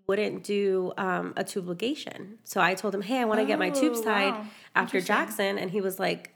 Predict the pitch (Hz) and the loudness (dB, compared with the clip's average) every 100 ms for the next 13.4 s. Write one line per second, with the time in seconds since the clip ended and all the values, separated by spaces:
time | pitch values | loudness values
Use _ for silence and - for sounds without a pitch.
0 | - 190 - 247 226 - - - 185 190 | -12 -10 -4 0 0 -2 -6 -6 -4 -4
1 | - 185 180 208 240 - 175 - 262 302 | 0 -2 0 -2 -2 -4 -6 -2 0 0
2 | 311 220 208 226 214 226 196 180 320 233 | 0 0 0 -2 -2 -2 0 0 -2 -6
3 | - - - _ 196 208 214 208 214 196 | -12 -20 -20 _ 0 2 2 -2 -2 0
4 | 190 180 185 190 190 185 - - _ _ | 2 2 2 2 2 0 -6 -20 _ _
5 | _ _ _ 196 214 196 202 - 403 - | _ _ _ 0 2 4 4 6 2 2
6 | 180 165 180 202 185 165 - 170 156 - | 2 4 2 4 2 2 0 0 0 -4
7 | 185 214 208 190 190 - 226 302 233 220 | -4 0 2 4 2 4 4 4 4 2
8 | 220 254 254 190 - 180 180 190 185 185 | 0 -2 -2 -4 -2 -2 -2 0 0 -2
9 | 196 196 190 185 - 208 247 285 254 - | 0 2 2 0 2 2 0 -2 -4 -4
10 | 185 185 - 185 196 240 208 208 214 - | -4 -4 -2 -2 0 -2 0 0 0 0
11 | 202 196 214 233 226 208 196 190 208 208 | -2 2 0 0 0 2 4 4 2 0
12 | 196 196 185 175 175 - 175 185 185 185 | 2 2 2 0 -2 -6 -6 -4 -4 -4
13 | 185 185 226 220 | -4 -4 -4 -8